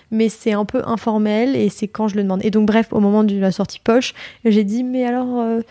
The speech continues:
sur le grand format, euh, on en est où ? Euh, enfin,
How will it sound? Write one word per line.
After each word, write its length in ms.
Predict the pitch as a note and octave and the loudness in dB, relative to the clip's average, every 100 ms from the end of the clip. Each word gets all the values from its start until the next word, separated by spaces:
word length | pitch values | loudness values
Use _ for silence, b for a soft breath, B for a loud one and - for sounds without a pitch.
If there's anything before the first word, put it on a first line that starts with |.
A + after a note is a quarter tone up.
| B | B
sur 200 | - C4+ | -6 -4
le 40 | |
grand 160 | B3+ B3 | -2 -4
format, 640 | - B3 B3 C4 C4 B3+ | -4 -2 -2 -2 -4 -4
euh, 160 | A#3 B3 | -4 -4
on 160 | B3 A#3+ | -4 -2
en 160 | A#3 G#3 | 0 0
est 140 | G3+ | 0
où ? 440 | G#3 A#3+ C4+ C4+ | 0 0 0 2
Euh, 140 | A3 G3+ | 2 0
enfin, 460 | F#3 A3+ G3+ F#3+ | -4 -6 -6 -6